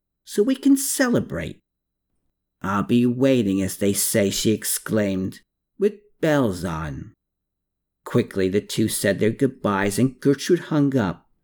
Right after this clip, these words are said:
but she didn't move. She was still staring out the window into the street, where she saw that Kamcha was talking to a Nazi officer in front of her home.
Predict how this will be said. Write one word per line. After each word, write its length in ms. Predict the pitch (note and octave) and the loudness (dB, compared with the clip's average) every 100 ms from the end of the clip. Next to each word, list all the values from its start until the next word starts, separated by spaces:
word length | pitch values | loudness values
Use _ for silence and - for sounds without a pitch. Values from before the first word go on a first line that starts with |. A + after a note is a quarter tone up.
| _ | _
but 140 | A#3 - | -4 -2
she 220 | C#4+ C#4 | -2 0
didn't 320 | D#4+ E4 C#4+ | 0 0 0
move. 600 | F#3 D#3 C3 G2 F#2 - _ _ _ _ | 2 4 4 2 -4 -12 _ _ _ _
She 180 | - F#3+ | -4 0
was 160 | G3 | 0
still 320 | - - A#3 | 0 -2 0
staring 600 | A#3 - - F3 D#3+ E3 E3 | 0 -2 -2 0 2 2 2
out 160 | D#3+ | 0
the 120 | F#3+ | 0
window 500 | F3 C3 B2 A2+ A#2 | 0 2 2 2 2
into 240 | B2 B2 - | 2 2 -2
the 180 | - - | -4 -4
street, 400 | - - A2 F#2+ - _ _ - | -4 -2 0 0 -4 _ _ -2
where 100 | E3+ | -2
she 160 | - | 0
saw 300 | C4 - C#4 C#4 | -4 -2 0 0
that 240 | C#4+ - | -2 -6
Kamcha 480 | - E3+ B3+ - D3 | -4 0 0 0 0
was 160 | F3+ | 0
talking 460 | - - D3 C3 F3+ | -2 -2 -2 0 -2
to 140 | F3+ G#3 | 0 -2
a 40 | |
Nazi 640 | G#3+ A3+ C4+ - D4+ D4+ - | 0 2 2 0 -4 -6 -4
officer 640 | F3 C#3+ - G#2+ - G2+ | -2 -2 -2 -8 -4 -2
in 140 | G2 B2+ | 2 2
front 380 | - - D3 G2+ | 0 -2 0 0
of 120 | F#2 | -2
her 160 | B2 | -4
home. 560 | A#2+ A#2+ A#2+ F#2+ D#2+ - | -2 0 2 0 -2 -6